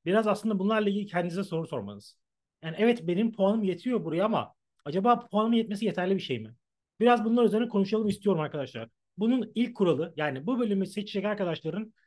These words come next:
sürekli öğrenmeyi sevmesi lazım. Bu kolay bir şey. Yani ilk bakışta en azından diyebilirsiniz ki evet ben zaten öğrenmeyi seviyorum vesaire ama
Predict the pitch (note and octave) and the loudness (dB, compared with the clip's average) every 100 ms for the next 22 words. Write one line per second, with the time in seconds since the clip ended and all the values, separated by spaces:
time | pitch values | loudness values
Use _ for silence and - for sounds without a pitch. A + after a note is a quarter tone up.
0 | _ _ - - C4+ A#3+ B3 A3 G#3 A3+ | _ _ -8 0 2 4 4 6 4 2
1 | A#3 F#3+ F3 E3+ - C3 A#2 G2 _ _ | 0 -2 -2 -4 -6 -6 -8 -10 _ _
2 | _ _ _ _ _ _ G#3+ C4 A3 B3 | _ _ _ _ _ _ -2 0 4 4
3 | C#4 A3+ G3 F#3 D#3+ G3+ G#3+ - A3 G#3+ | 4 2 2 2 -2 -2 -2 -2 0 0
4 | G3+ G#3+ G3+ G#3+ G#3+ A3 F#3+ - F3 F3+ | 2 0 0 0 0 0 -2 -2 -4 -2
5 | E3 - E3+ E3 F3+ F3 E3+ F3 F3+ F3 | -2 -2 -2 0 -2 -2 -6 -4 -2 0
6 | F#3+ F#3+ F#3+ G3+ F3+ D#3+ E3 - F3 G3+ | -2 -2 0 2 0 -2 -4 -2 0 0
7 | A3 A2 | 0 -4